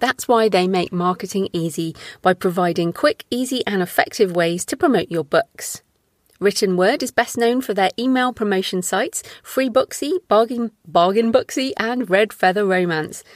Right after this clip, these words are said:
They have five promotional sites that send daily newsletters to a combined audience of over one million readers. They also have a site to promote audiobooks called Audio Thicket.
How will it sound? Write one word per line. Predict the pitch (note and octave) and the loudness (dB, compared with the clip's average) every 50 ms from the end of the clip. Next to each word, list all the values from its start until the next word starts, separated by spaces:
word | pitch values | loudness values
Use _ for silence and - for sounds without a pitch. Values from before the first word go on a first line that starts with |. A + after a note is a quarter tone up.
| - - - - - | -20 -20 -20 -4 0
They | - G#3 | 0 0
have | G3+ F#3+ F#3 | 2 0 -2
five | - - C4 C4 D4 D4 C#4+ | 0 0 2 2 2 2 0
promotional | - A3+ G#3+ G3+ G3 G3 - F#3+ F3+ F3+ | 0 0 0 0 0 0 -2 -2 -2 -2
sites | F3+ - - F#3+ F#3+ G3 - - - | -2 0 2 2 2 2 0 -4 -8
that | - - - | -10 -8 -8
send | - - - F#3 F3+ F#3 - | -4 -2 0 2 2 0 2
daily | - F#3+ A3 C4 D4 D4+ C#4+ | 2 4 4 4 4 2 2
newsletters | C4 B3+ A#3+ G#3+ - A#3 E3+ - - F#3 F3 - | 2 2 0 -2 -2 -4 -4 -4 -4 -4 -4 -2
to | - F#3 | -2 -2
a | F3+ | -2
combined | D#3 F#3 F#3 F3 E3 D#3+ E3+ G3+ A3+ A#3 A#3 | -2 -2 -2 -2 0 0 0 2 2 2 2
audience | G#3+ G3 G3 F#3 G3 F#3+ F#3+ F#3+ - F3+ | 2 2 2 2 2 0 0 -2 -4 -6
of | F3 | -4
over | E3+ E3+ E3 E3 D#3+ | -4 -2 -2 -4 -4
one | D3+ D#3 E3+ F3+ F#3 F#3+ - - F3 | -2 -2 0 0 0 0 -2 -2 -2
million | F3 E3+ E3+ E3+ E3+ E3 E3 | -2 -2 -2 -2 -4 -4 -2
readers. | F3 A3+ B3 A#3 A3 A3+ A3 G#3+ - - - - - - - - | 0 0 0 2 4 2 2 2 -2 -8 -14 -20 -20 -20 -16 -2
They | - G3 F3+ | 0 0 2
also | - - D4+ F4 - D4 | 2 0 0 0 0 0
have | G#3+ G#3+ F3+ | 2 2 2
a | F#3+ | 0
site | F#3+ - - G3 - - - | 0 0 0 -2 -2 -2 -6
to | - | -12
promote | - - F#3+ F3+ F3+ F3+ F3 E3+ - - - | -8 -6 -4 -2 0 0 -2 -2 -4 -2 -2
audiobooks | A#3 C#4 C4 A3 F3+ D#3+ D3+ F3 E3 - - - - - - - - _ | 0 0 0 0 0 0 0 -2 -4 -4 -4 -8 -14 -14 -18 -20 -20 _
called | - - F3 E3+ F3 - - - | -6 -4 -2 -2 -4 -4 -4 -2
Audio | C4+ E4 - C#4+ A#3 F#3+ | 0 0 0 2 0 0
Thicket. | E3+ - - - - - - - - _ - - | 0 -2 -4 -6 -6 -4 -6 -8 -8 _ -14 -18